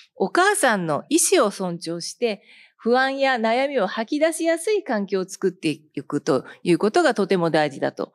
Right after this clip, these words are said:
いうことで、それが、あの、母親の回復につながり、最も脆弱である乳児の支援につなげていくということが重要です。ここ、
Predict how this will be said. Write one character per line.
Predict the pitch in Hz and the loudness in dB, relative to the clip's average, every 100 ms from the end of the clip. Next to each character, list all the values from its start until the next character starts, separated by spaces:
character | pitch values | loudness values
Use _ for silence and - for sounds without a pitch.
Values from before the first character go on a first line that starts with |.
| - - - | -16 -20 -4
い | 151 | -2
う | 143 | 0
こ | 139 | -2
と | 151 | 0
で、 | 143 135 _ - | 0 -2 _ -20
そ | - 294 | -4 0
れ | 311 | 2
が、 | 330 370 - - | 4 2 0 -2
あ | |
の、 | 202 175 | 2 0
母 | 180 220 214 | 0 0 2
親 | 208 196 | 4 2
の | 190 | -2
回 | 220 247 | 0 0
復 | 262 294 | 0 -2
に | 269 | -4
つ | 262 254 | -2 -2
な | 262 | 0
が | 262 | 0
り、 | 220 196 - - | -2 -6 -14 -2
最 | 190 196 - 370 | 2 2 4 4
も | 320 | 6
脆 | 202 202 | 6 2
弱 | 185 190 190 | 2 0 0
で | 185 | 2
あ | 277 | 2
る | 254 - | 2 2
乳 | 190 208 | 4 4
児 | 170 | 4
の | 156 | 0
支 | 135 170 | -2 0
援 | 196 | 2
に | 208 | 2
つ | 202 143 | 0 -2
な | 185 | 0
げ | 202 | 0
て | 208 233 | 0 -2
い | 220 | -2
く | - - | -4 -4
と | - | 2
い | 175 165 | 4 4
う | |
こ | 160 | 2
と | 156 320 | 2 4
が | 285 | 4
重 | 180 | 2
要 | 160 143 | 0 0
で | 117 | -2
す。 | - - - - | -8 -18 -18 -8
こ | 226 | 2
こ、 | 277 | 2